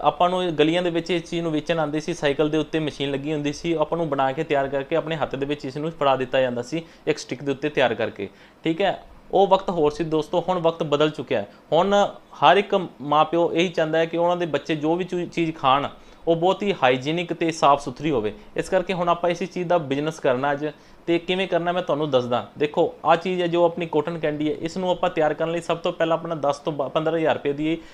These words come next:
ਇਹ ਇੱਕ ਮਸ਼ੀਨ ਆਏਗੀ। ਇਸ ਕਰਕੇ ਆਪਾਂ ਦਸ ਤੋਂ ਪੰਦਰਾਂ ਹਜ਼ਾਰ ਰੁਪਏ ਇਨਵੈਸਟਮੈਂਟ ਕਰਨਾ ਪਹਿਲਾਂ ਤਾਂ ਇਹ ਮਸ਼ੀਨ ਲਿਆਉਣ ਵਾਸਤੇ, ਤੇ ਉਸ ਤੋਂ ਬਾਅਦ ਇਹ ਮਸ਼ੀਨ ਲਿਆ ਕੇ ਆਪਾਂ ਇਸ ਵਿੱਚ ਕਾਟਨ ਕੈਂਡੀ ਨੂੰ ਤਿਆਰ ਕਰ ਸਕਦੇ ਹਾਂ, ਕਿਉਂਕਿ ਇਹਦੇ ਵਿੱਚ ਇੱਕ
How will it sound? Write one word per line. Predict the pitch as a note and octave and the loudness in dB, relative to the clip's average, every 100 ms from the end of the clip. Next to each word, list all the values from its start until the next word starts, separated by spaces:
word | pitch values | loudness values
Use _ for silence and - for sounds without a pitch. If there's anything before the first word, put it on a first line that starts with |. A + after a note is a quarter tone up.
| - - | -10 -2
ਇਹ | D#3+ F3+ D#3 | 0 0 -4
ਇੱਕ | D#3+ F3 | -6 -6
ਮਸ਼ੀਨ | C#3 C#3 C#3+ | -6 -4 -2
ਆਏਗੀ। | C#3 B2 C#3 D3+ - - - | 0 -2 -4 -8 -12 -20 -12
ਇਸ | - - | -10 -2
ਕਰਕੇ | E3 F3 | -2 0
ਆਪਾਂ | E3 D#3 | -2 0
ਦਸ | D3 | 0
ਤੋਂ | - F3 | 0 -2
ਪੰਦਰਾਂ | E3+ E3 | 0 0
ਹਜ਼ਾਰ | E3 C#3+ | 2 2
ਰੁਪਏ | B2 D#3+ | 0 -2
ਇਨਵੈਸਟਮੈਂਟ | D#3 C#3 - D#3 D#3 D3+ | -2 -2 -4 -6 -6 -4
ਕਰਨਾ | C#3 C#3 D3+ | -4 -2 0
ਪਹਿਲਾਂ | D3+ D3+ | 2 2
ਤਾਂ | D#3+ F3 E3+ - - | 2 0 -2 -12 -4
ਇਹ | E3+ | -2
ਮਸ਼ੀਨ | D#3+ - C3+ | -2 -2 -2
ਲਿਆਉਣ | C3+ A2+ | 0 0
ਵਾਸਤੇ, | G#2+ - G#2 - A#2 - - - - | -4 -6 -8 -8 -14 -14 -20 -20 -6
ਤੇ | D#3 | -2
ਉਸ | D#3+ E3 | -2 0
ਤੋਂ | F3 | 2
ਬਾਅਦ | F3 | 2
ਇਹ | F3 | 0
ਮਸ਼ੀਨ | D3 - D#3+ E3+ | -4 -4 -4 0
ਲਿਆ | C#3 A#2+ | 2 2
ਕੇ | D#3+ | 0
ਆਪਾਂ | D#3+ D#3 E3+ | 0 2 0
ਇਸ | D#3+ D#3 | 0 -6
ਵਿੱਚ | D#3 D3+ D#3+ F3 F3 E3+ | -8 -8 -4 2 2 4
ਕਾਟਨ | D3 D#3+ | 0 0
ਕੈਂਡੀ | D#3 D3+ D3+ | -2 -4 -4
ਨੂੰ | E3 | -4
ਤਿਆਰ | D#3+ C3+ C#3 | 2 4 4
ਕਰ | C#3+ C#3 | 0 -2
ਸਕਦੇ | C#3+ C3+ D#3 | -2 -4 -4
ਹਾਂ, | E3 D#3+ - - | -4 -6 -16 -4
ਕਿਉਂਕਿ | D#3+ F3 | -2 0
ਇਹਦੇ | F3 | -2
ਵਿੱਚ | E3+ | -2
ਇੱਕ | E3+ | -4